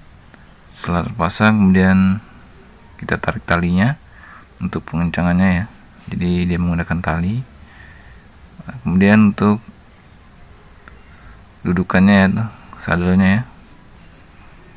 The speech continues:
ini tinggal dimasukkan seperti ini, kita lipat dulu kursinya. Nah, baru kita tarik dari belakang ya.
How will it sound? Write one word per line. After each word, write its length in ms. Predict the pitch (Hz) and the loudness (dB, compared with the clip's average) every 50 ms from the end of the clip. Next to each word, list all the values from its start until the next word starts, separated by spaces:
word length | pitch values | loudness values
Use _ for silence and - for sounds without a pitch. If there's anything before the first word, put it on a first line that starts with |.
| - - - - - - - - - - - - - - - - - - - - - - - - - - - - - | -20 -20 -20 -20 -20 -20 -20 -20 -20 -20 -20 -20 -20 -20 -20 -20 -20 -20 -20 -20 -20 -20 -20 -20 -20 -20 -20 -20 -10
ini 160 | - 95 95 | -6 -6 -2
tinggal 200 | - 101 98 98 | 0 0 2 4
dimasukkan 520 | 92 92 95 95 - - - - 92 92 101 | 4 4 4 2 0 -2 -2 0 0 0 -2
seperti 240 | - - - 90 | -4 -4 0 2
ini, 160 | 92 95 104 110 | 4 4 4 2
kita 240 | 113 98 - 90 | 2 0 -2 0
lipat 240 | 87 90 78 - - | 0 0 -2 -2 -4
dulu 320 | - 90 87 90 98 110 127 - | -2 -2 0 0 0 -2 -2 -4
kursinya. 480 | - 104 107 - 90 87 92 101 117 135 - - - - - - - - - - - - - - - - - - - - - - - - - - - - - - - - - - - - - 127 | -8 -10 -8 -4 -2 -2 0 0 -2 -4 -6 -10 -18 -20 -20 -20 -20 -20 -20 -20 -20 -20 -20 -20 -20 -20 -20 -20 -20 -20 -20 -20 -20 -20 -20 -20 -20 -20 -20 -20 -20 -20 -20 -20 -20 -16 -12 -10
Nah, 160 | - - - - - | -10 -10 -10 -10 -10
baru 680 | - 76 78 85 90 92 92 95 95 95 95 95 92 92 | -8 -8 -6 -4 -2 -2 0 0 0 0 0 0 -2 -4
kita 160 | - - 85 82 | -6 -6 -8 -6
tarik 240 | - - 82 - | -4 -6 -6 -4
dari 160 | - 90 90 90 | -4 -4 -4 -2
belakang 480 | 85 85 82 80 - - 95 98 92 | -2 -2 -4 -4 -2 -2 -2 0 -2
ya. 80 | 104 | -2